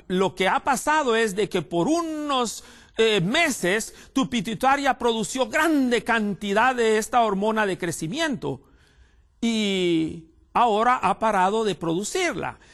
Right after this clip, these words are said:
¿Qué pasó? No sabemos, pero vamos a hacer unos exámenes. Les hicieron un examen del cerebro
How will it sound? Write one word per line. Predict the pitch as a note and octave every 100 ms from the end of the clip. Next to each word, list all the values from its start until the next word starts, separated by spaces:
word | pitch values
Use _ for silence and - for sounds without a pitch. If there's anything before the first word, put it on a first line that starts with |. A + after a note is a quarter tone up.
| - _
¿Qué | C#4+
pasó? | D4+ D#4 B3 D#4 D#4+
No | A#3+ A#3
sabemos, | G#3+ F#3 F4 E4+ F#3 C3+
pero | - A3 G3+ F#3 - -
vamos | B3 D#4+ C#4
a |
hacer | A#3+ A3+ G#3+
unos | G3 E3
exámenes. | D3+ - D3+ C#3 G2 - - - _ _
Les | D#3 D3
hicieron | C#3 B3 C4 A3+
un | G#3
examen | F#3 - F#3 F#3 D#3
del | C#3+
cerebro | A#2+ C3 B2 E3+ D3+ E3+